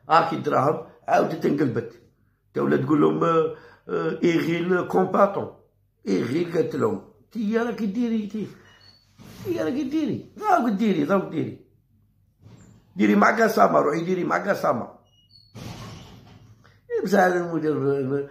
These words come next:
هذا المشرف طيح بروحه تا ولا يدخل في أمور. إيه تا قول لهم أنا باغي نخدم،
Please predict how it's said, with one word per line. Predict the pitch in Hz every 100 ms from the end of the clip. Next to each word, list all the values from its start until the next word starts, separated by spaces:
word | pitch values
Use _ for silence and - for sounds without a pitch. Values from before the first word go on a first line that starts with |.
| - -
هذا | 311
المشرف | 220 185 - 156 -
طيح | 156 143 127
بروحه | 127 135 - 123
تا | 123
ولا | 120 117
يدخل | 113 107 110
في | 135 -
أمور. | 131 110 110 104 131
إيه | - 554 480 415
تا | - 320 214
قول | 226
لهم | 214 214
أنا | 202 202 190 180 175 165
باغي | 156 151
نخدم، | 226 202 226 120